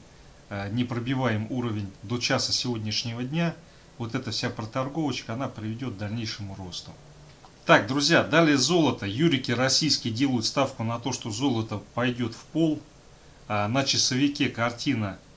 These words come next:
такова, что если сейчас с утра будет пробитие тысяча семьсот сорок,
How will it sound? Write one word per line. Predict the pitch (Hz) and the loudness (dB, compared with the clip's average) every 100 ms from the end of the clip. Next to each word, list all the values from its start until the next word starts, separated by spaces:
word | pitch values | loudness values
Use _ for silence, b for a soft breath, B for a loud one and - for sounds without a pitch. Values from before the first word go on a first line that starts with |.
| - | -16
такова, | 113 107 131 143 156 | -10 0 2 4 2
что | - - | 0 -2
если | 113 123 - 113 104 - | -2 0 0 -2 -8 -10
сейчас | - 113 - 113 | -10 -4 -2 -2
с | - | -2
утра | 117 147 120 98 - - | -6 -2 -2 -2 -6 -8
будет | 117 110 107 | -2 -2 -2
пробитие | 117 123 123 117 - 113 | -2 -2 0 -4 -6 -10
тысяча | - - 107 | -6 -4 -4
семьсот | - 117 110 117 110 | -6 -6 -6 -6 -2
сорок, | 156 139 - | -2 -2 -4